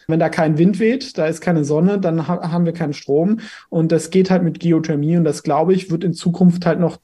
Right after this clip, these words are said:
zunehmen, weil der marginale Nutzen von Solar und Wind, das ist auch was, was mir in der Diskussion manchmal ein bisschen fehlt, halt ein bisschen abnimmt, ne? Weil wenn kein Wind und keine Sonne ist, dann kann ich zehnmal mehr Solarkraftwerke haben. Das ist halt dann immer noch null,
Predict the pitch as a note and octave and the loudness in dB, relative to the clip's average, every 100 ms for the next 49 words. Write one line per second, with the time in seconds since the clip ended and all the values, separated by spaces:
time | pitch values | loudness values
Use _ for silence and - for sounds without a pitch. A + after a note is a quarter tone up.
0 | _ _ - - G#3 F3+ E3 F#3 A3+ G#3+ | _ _ -4 4 8 8 8 6 6 2
1 | - - - C#3+ D3+ E3 E3 D#3+ D#3 E3+ | -12 -14 -4 0 2 4 4 2 2 0
2 | F3+ E3+ F#3+ A#3+ G#3 F#3+ F3+ F#3 F#3+ G3+ | 0 0 2 2 2 2 2 0 -2 -4
3 | F3+ F3 F3 E3 D#3+ D3+ C3+ E3 C4 D#4 | -2 -2 -2 -2 0 -2 -2 0 0 -2
4 | - F3 - F3+ F#3 F#3 F3 F3+ E3+ G3 | -8 -8 -6 -4 -4 -2 -2 -2 -2 2
5 | F3+ F3 E3+ E3 - D3 E3+ F#3+ F3 F3+ | 4 6 4 2 -2 -2 0 2 2 2
6 | E3 E3+ D3 F3 F3+ F#3+ - - D#3+ D#3 | 0 -2 -2 2 2 0 -8 -4 -2 0
7 | E3 - E3 F3+ - D3+ C3+ - D#3+ A#3 | 0 0 0 -2 0 -2 -2 -4 -2 0
8 | E3 D#3 D#3 D#3 E3+ E3 F#3+ A3+ F3 F3 | 0 0 -4 -2 0 0 2 0 0 -2
9 | D3 D#3 G3 G3+ A3+ - E3+ F3+ E3+ - | -2 0 -2 -2 -6 -4 -4 -2 -4 -2
10 | G#3+ A#3 G3+ E3 D3+ C#3+ C#3 - _ _ | 0 4 4 4 4 2 0 -6 _ _
11 | _ - D#3 D3 D3+ D#3+ E3+ D3 D#3 D3+ | _ -2 2 2 4 2 2 -4 -10 -10
12 | F3 E3+ - F3 D#3 D#3+ C#3 D3 F3 F#3+ | -2 0 0 2 2 2 0 2 2 0
13 | - - - F3+ F#3+ F3+ F#3 F#3+ D#3+ C3 | -2 -8 -4 0 2 2 4 4 4 0
14 | D3 C#3+ B2+ | -2 0 -2